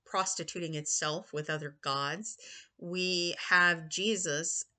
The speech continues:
going and meeting at the woman, with the woman at the well, who was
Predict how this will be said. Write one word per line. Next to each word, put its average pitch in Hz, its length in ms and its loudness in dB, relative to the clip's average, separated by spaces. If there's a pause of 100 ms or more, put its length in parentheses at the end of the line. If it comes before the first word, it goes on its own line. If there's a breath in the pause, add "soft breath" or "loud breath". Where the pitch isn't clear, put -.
(120)
going 170 560 0
and 156 560 0
meeting 175 520 -2
at 160 120 -2
the 151 80 -4
woman, 160 520 -2
with 170 260 -6 (140)
the 165 100 -4
woman 175 240 -2
at 156 120 -6
the 156 80 -4
well, 151 580 0
who 165 120 -8
was 151 500 -4